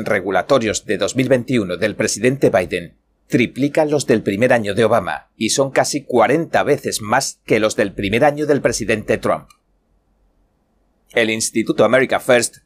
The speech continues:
planea llevar a cabo una serie de reuniones en todo el país hasta que se celebren las elecciones de mitad de mandato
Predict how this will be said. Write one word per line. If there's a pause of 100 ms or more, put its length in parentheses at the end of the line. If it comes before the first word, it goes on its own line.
(220)
planea
llevar
a
cabo
una
serie
de
reuniones
en
todo
el
país
hasta
que
se
celebren
las
elecciones
de
mitad
de
mandato